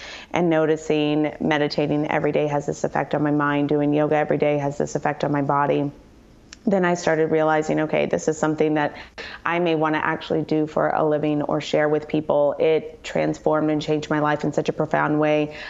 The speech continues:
I have to share this with other people. And that was about fifteen years ago. And since then, I've just traveled the world and studied with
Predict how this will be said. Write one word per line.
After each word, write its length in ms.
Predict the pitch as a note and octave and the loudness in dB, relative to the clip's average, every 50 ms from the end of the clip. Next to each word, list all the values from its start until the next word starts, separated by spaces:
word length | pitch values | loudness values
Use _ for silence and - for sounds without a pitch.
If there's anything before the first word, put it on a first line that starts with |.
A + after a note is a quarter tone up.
| - - - | -10 -6 -2
I 140 | - E3+ | -2 -2
have 280 | E3+ E3 E3 D#3 D#3 - | 0 0 0 0 0 -2
to 60 | - D3+ | -4 -4
share 420 | - - D3+ D3+ D3 C#3+ C#3+ C#3+ - - | -2 -2 -2 0 0 -2 -4 -4 -6 -8
this 160 | D3+ - - | -6 -4 -4
with 120 | - D#3 | -2 -2
other 220 | D#3+ - - - - | -2 -2 0 -2 -4
people. 500 | - - - - - - - - - - - - - - - - - - - | -2 -4 -4 -2 -2 0 0 0 -2 -4 -6 -10 -14 -18 -18 -18 -20 -8 -2
And 440 | - E3 D#3+ D#3+ D#3 D#3 D#3 D#3 D3+ D3+ | 0 2 2 4 2 2 2 2 2 2
that 420 | - D#3+ D#3+ D#3+ D#3+ D#3 D#3 - - | 2 2 2 2 2 0 0 -2 -2
was 400 | - E3 D#3+ D#3+ D#3 D#3 D#3 - | 0 2 2 2 2 2 0 -2
about 400 | D#3+ - D#3+ D#3+ D#3+ D#3+ - - | -2 0 0 0 0 -2 -2 -4
fifteen 480 | E3+ D#3+ E3 - - E3+ D#3+ D#3 D#3 | -4 -4 -4 -4 -2 0 0 2 2
years 380 | D#3 D3+ D#3 D#3 D#3 D#3 D#3 - | 2 2 2 2 0 0 0 0
ago. 400 | D#3 D#3+ D3+ D3 D3+ D3+ D3 D3 | 0 0 2 2 2 2 2 0
And 640 | - - D#3 D3+ D3 D3 D3 D3 D3+ D3 - - | 0 0 0 0 0 0 0 0 0 0 -2 -4
since 340 | - - - D#3 D3+ - - | -4 -2 -2 -2 -2 -2 -2
then, 260 | - D#3 D#3 D#3 D#3 | -2 0 2 2 2
I've 160 | D3+ D3+ D3+ | 2 2 2
just 420 | D3+ D#3+ D#3 D#3 D3+ D3+ - - - | 2 2 2 2 0 -4 -10 -10 -4
traveled 380 | - D#3+ D#3 D3+ D#3+ D3+ D3+ | 0 0 0 2 2 0 0
the 80 | - D3+ | 0 0
world 480 | D3+ E3+ D#3 D#3 D#3 D#3+ D#3 D#3 D3+ D3+ | 2 2 4 4 4 4 4 2 2 2
and 160 | D#3 D#3 D3+ | 0 -2 -2
studied 320 | - - D3+ D3+ D#3 D3 | -2 0 0 0 0 0
with 220 | D3 D#3 D#3 D#3 | 0 -2 -2 -2